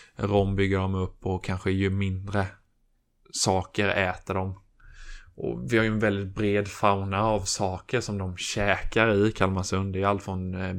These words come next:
betesfisk, eh, större betesfisk, mött, eh,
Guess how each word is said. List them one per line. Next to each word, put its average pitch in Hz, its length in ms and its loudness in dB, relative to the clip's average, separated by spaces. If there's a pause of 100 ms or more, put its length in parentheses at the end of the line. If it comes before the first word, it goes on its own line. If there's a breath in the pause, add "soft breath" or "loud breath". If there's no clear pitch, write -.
(220)
betesfisk, - 920 -2
eh, 92 460 -2 (560 loud breath)
större 107 440 0
betesfisk, 101 540 -2
mött, 104 520 -4
eh, 92 240 -2